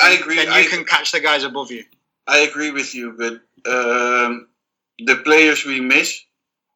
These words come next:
Speaker 1: till the end of season are probably our most important players. Players like Chavarria,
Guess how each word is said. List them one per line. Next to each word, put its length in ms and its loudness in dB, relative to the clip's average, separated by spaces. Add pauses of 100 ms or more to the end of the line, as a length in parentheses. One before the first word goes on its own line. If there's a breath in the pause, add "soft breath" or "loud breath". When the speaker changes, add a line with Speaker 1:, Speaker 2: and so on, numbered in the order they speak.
(120)
Speaker 1:
till 180 0
the 120 -4
end 140 0
of 100 -2
season 560 -4 (1120)
are 140 0
probably 420 -2
our 140 2
most 340 -2
important 560 -4
players. 380 2
Players 320 -2
like 140 2
Chavarria, 920 2